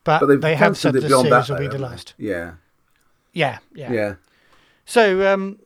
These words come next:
Speaker 1: you know, that's ten seasons. Uh, sorry, not ten seasons. That's, um, five seasons of, I think, roughly ten or twelve episodes each.
Speaker 2: Of
Speaker 1: Um,
Speaker 2: Orville.
Speaker 1: No,
Speaker 2: Of,
Speaker 1: of, um, of,
Speaker 2: of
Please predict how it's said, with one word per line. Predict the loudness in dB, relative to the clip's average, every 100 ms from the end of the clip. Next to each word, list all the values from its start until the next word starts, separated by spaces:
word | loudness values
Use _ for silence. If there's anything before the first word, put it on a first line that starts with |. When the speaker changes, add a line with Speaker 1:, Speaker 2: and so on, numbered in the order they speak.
| -14
Speaker 1:
you | -10
know, | -6
that's | -6 -8
ten | -4 -2 -2
seasons. | -4 -4 -4 -4 -4
Uh, | -4
sorry, | -2 -2
not | -4
ten | -10 -10
seasons. | -10 -10 -10 -12 -12 -12
That's, | -8 -8 -6 -2
um, | -2 -2 -8 -16 _ _ _ _
five | -10 0 2 0 -4
seasons | -10 -8 -8 -8 -8
of, | -6 -8 -10
I | -14
think, | -12 -14 -16
roughly | -20 -18 -20 -20 _ _ _ _ _
ten | -16 -16
or | -14
twelve | -14 -14
episodes | -16 -20 -14 -12 -10 -10
each. | -14 -14 -18 -20 _ _ _ _ _ _ _
Speaker 2:
Of | -4 2 2
Speaker 1:
Um, | 2 -2
Speaker 2:
Orville. | 2 2 0 -8 _ _ _ _ _ _ _ _ _ _ _ _ -8
Speaker 1:
No, | 0 2 2
Speaker 2:
Of, | 2
Speaker 1:
of, | -2 0
um, | 0 0 -4 -8
of, | -6 -6
Speaker 2:
of | -6